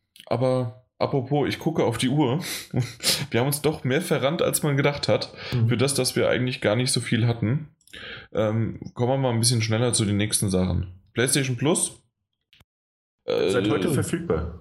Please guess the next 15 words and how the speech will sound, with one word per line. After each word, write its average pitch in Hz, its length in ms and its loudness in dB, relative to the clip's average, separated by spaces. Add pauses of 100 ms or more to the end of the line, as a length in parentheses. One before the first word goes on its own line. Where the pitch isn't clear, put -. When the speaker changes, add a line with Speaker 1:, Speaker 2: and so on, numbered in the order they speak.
Speaker 1:
Seit 127 280 0
heute 143 180 0
verfügbar, 156 500 0
genau. 127 340 2
Infamous 147 500 2
Second 127 320 0
Son, 185 540 2 (120)
ähm, 147 560 2
nach 131 220 2
First 143 420 0
Light 135 300 2
nun 135 120 2
auch 123 120 0
das 117 160 2
Hauptspiel. 151 680 2